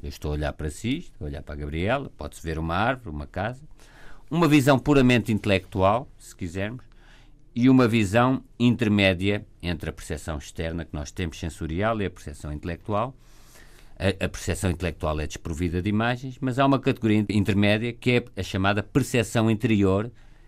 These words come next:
que para o vidente tem uma presença tal que equivale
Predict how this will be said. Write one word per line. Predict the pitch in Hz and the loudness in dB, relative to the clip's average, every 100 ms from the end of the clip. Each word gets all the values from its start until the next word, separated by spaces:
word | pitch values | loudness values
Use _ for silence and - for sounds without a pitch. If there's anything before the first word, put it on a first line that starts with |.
| - | -20
que | - | -12
para | - 175 165 | 2 4 6
o | |
vidente | 120 113 104 113 - | 6 2 4 0 -4
tem | - 127 | -2 0
uma | 123 117 110 | 2 2 0
presença | - 135 127 113 135 123 - 90 - - | 0 2 2 4 4 2 0 -4 -6 4
tal | 110 117 135 147 - - - | 6 6 2 -6 -16 -20 -6
que | 123 | -4
equivale | 117 107 98 98 117 | -2 0 2 2 0